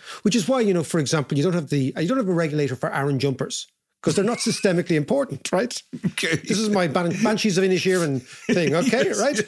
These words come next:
Speaker 2: Yeah.
Speaker 1: And the reason you need a banking regulator and a bank regulator to see through things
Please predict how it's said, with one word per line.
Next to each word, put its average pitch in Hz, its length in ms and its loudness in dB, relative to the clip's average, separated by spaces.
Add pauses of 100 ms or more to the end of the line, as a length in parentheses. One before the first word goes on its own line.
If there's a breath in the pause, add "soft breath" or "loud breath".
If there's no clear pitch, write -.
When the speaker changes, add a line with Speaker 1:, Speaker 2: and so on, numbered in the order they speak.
Speaker 2:
Yeah. - 300 -6
Speaker 1:
And 180 80 2
the 233 60 2
reason 254 400 2
you 208 60 4
need 196 100 2
a 175 40 0
banking 185 540 0
regulator 143 680 0
and 165 160 -2
a 147 40 -4
bank 196 260 -2
regulator 185 220 0
to - 20 -2
see 285 280 0
through 285 260 0
things - 480 -4